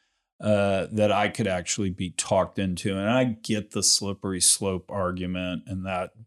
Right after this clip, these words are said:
that, that's ultimately why this may wind up being a bad idea. I could actually live with a carbon tax.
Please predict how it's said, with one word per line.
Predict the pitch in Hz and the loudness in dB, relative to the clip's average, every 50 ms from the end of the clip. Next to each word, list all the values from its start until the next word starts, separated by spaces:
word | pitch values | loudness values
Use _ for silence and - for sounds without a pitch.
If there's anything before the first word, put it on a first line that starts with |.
| _ | _
that, | - 101 98 95 92 - _ _ - _ _ _ _ _ _ _ _ _ | -2 0 0 0 -2 -4 _ _ -20 _ _ _ _ _ _ _ _ _
that's | 117 113 110 110 117 | 2 2 2 4 2
ultimately | 110 104 101 104 - 107 95 - 104 101 98 | 2 0 0 0 -2 -2 -2 -2 -4 -6 -4
why | 95 92 92 92 90 | -2 -2 -2 -2 -2
this | 90 92 92 - - | -4 -2 -2 0 0
may | 107 98 95 | -2 -4 -4
wind | 92 95 95 92 90 87 87 | -4 -4 -2 -2 -2 -4 -6
up | 80 - | -8 -6
being | 98 98 90 87 | -6 -6 -6 -6
a | |
bad | 85 85 92 92 92 90 | -8 -6 -6 -4 -4 -4
idea. | 87 85 87 95 98 98 101 | -6 -8 -6 -4 -2 0 0
I | 113 | 0
could | 117 - 120 104 | 0 0 0 0
actually | 92 92 90 - - 90 90 | 0 0 -2 -6 -12 -12 -12
live | 90 90 87 87 85 | -10 -10 -10 -10 -10
with | 90 87 - | -12 -12 -12
a | - | -14
carbon | _ - - 90 87 82 82 69 71 | _ -10 -8 -8 -8 -8 -10 -14 -14
tax. | - - 95 - - - _ - - - - | -12 -12 -12 -12 -12 -14 _ -6 -6 -6 -6